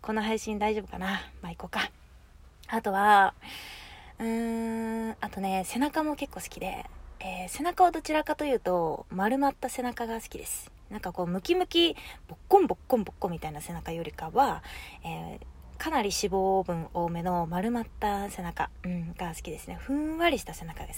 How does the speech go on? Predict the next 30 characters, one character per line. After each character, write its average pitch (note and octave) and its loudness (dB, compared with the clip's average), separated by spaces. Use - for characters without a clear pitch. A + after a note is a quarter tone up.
き。 - -10
ふ E4 0
ん - 6
わ A#4 6
り、 - 0
そ G3 -4
う - -2
だ D3 -4
ね、 C#3 -6
ふ G#3+ 0
ん G#3 0
わ G3+ 2
り - -4
だ - -8
ね。 - -8
え F3+ 0
ー、 - 0
ど F#3+ -2
ち - 2
ら F4 4
か F4 2
と F4 -2
い D4+ -2
う - -4
と F3+ -2
肉 F#3 2
厚 C#4 4
な C4+ 2
感 A#3 0
じ。 G#3 0